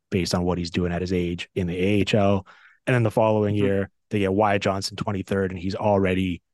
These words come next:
Speaker 1: a legitimate, uh, star, pun intended, uh, in the N H L. And then they get Logan Stankoven forty-seventh, the short king, who is also,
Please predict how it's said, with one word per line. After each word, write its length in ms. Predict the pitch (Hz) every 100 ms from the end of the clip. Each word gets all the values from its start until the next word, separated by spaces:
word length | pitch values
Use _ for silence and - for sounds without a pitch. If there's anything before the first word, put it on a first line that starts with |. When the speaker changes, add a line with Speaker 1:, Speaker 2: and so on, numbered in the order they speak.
| _ -
Speaker 1:
a 100 | 98
legitimate, 580 | 92 104 92 92 90 - _ _ -
uh, 180 | 92
star, 480 | - - 104 95 95
pun 220 | 95 95
intended, 520 | 95 92 101 95 95 95 - - _
uh, 120 | 104
in 140 | 123 113
the 80 | 120
N 140 | 117
H 240 | 110 113
L. 320 | 120 107 110 - _ _
And 100 | 135
then 80 | 123
they 80 | 120
get 140 | 113
Logan 200 | 120 113
Stankoven 500 | 104 107 101 107 104
forty-seventh, 560 | - 101 98 - 92 92
the 60 | 98
short 280 | - 98
king, 280 | - 101 95
who 140 | 92 101
is 80 | 87
also, 480 | 92 - 98 95